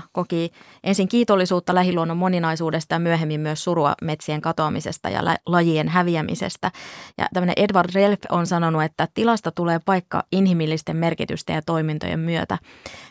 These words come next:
Ja tavallaan ei-paikat ja paikattomuus, jotka Relfin mukaan voi täydentää toisiaan,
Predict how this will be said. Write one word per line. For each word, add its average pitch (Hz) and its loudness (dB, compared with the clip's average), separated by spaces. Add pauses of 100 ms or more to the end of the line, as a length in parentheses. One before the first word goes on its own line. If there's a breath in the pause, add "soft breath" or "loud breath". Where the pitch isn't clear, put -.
(100)
Ja 165 2
tavallaan 160 0
ei-paikat 170 2
ja 160 -6
paikattomuus, 160 -2
jotka 160 -2
Relfin 170 0
mukaan 156 -2
voi 160 0
täydentää 156 2
toisiaan, 170 0